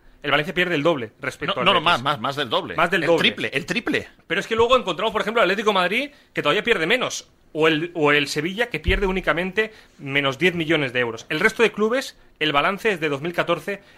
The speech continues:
Speaker 1: es positivo. Por tanto, eh, los resultados económicos del Valencia,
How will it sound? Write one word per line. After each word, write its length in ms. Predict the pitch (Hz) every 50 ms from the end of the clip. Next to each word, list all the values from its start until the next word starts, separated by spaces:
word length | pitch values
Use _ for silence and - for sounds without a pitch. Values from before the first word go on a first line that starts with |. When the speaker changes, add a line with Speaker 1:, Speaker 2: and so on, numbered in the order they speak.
| - -
Speaker 1:
es 140 | - - -
positivo. 540 | - 170 143 156 127 139 151 131 110 95 - - - - - -
Por 120 | - 147 143
tanto, 460 | 165 175 175 170 220 226 - - _ _ - -
eh, 360 | 147 139 135 131 127 131 - 156
los 180 | 156 147 139
resultados 380 | 143 139 - 147 143 175 185 190
económicos 440 | 180 170 180 175 175 175 165 170 156
del 120 | 160 151
Valencia, 480 | 151 160 170 170 165 - 202 214 208